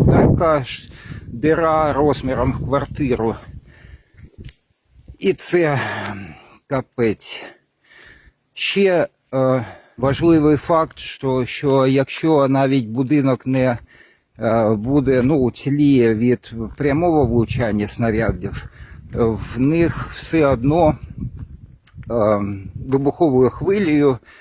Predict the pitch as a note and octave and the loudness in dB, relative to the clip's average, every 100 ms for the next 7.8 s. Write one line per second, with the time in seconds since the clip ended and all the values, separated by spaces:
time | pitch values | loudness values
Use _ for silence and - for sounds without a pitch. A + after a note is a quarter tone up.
0 | - _ _ A#2 A2+ A2+ G#2+ F2+ - - | -20 _ _ -2 2 2 2 -2 -8 -8
1 | B2+ B2 A2+ G#2 F#2 - F#2+ G#2 G2+ C#3+ | -2 2 2 2 -2 -6 -4 -2 0 2
2 | F3+ E3 - C#3 B2+ C3 A#2 - _ _ | 2 0 -4 -2 0 2 0 -4 _ _
3 | _ _ G#2+ A2 - B2+ - F3 D3+ D#3 | _ _ -8 -8 -4 -6 -2 -2 -2 0
4 | D3 C3+ - C3+ B2+ B2 - - F#3+ - | 0 0 0 0 0 -4 -8 -2 -2 0
5 | G2+ G2+ G#2+ G2+ - G2 E2+ - - _ | -4 -4 -4 -6 -4 -6 -6 -10 -20 _
6 | _ _ _ _ _ - A2 G#2+ G#2 G2 | _ _ _ _ _ -6 -2 0 0 -2
7 | E2 - - _ _ - F#3+ | -8 -18 -20 _ _ -2 0